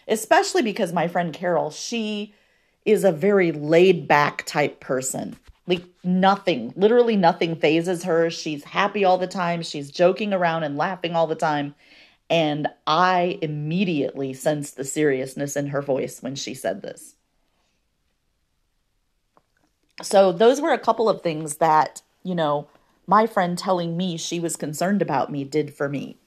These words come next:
So number one, according to the HuffPost article by Pamela Jacobs, says, "Tell your friend you're worried about her." Number two, ask her what she would like to see happen. And, you know, I'm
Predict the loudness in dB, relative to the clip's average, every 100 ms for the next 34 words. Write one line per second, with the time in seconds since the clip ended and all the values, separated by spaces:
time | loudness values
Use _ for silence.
0 | _ -10 -2 0 0 2 4 2 0 0
1 | -2 -2 0 2 0 0 -4 -2 -4 -4
2 | -4 -2 0 0 -4 _ _ -2 0 0
3 | 0 -2 -2 -6 -4 0 0 -2 -4 2
4 | 4 2 -4 _ -6 -2 0 -2 -2 -2
5 | 0 0 0 2 2 2 -6 _ _ _
6 | _ _ _ -20 -20 _ _ _ _ 2
7 | 2 0 0 0 0 0 -2 -2 -4 2
8 | 2 4 2 2 0 -4 -2 0 0 0
9 | 0 0 -6 -4 -6 2 2 2 -2 -6
10 | -12 _ _ _ _ _ _ -4 -2 -2
11 | -2 -4 -8 -12 _ _ -4 0 2 2
12 | 0 0 0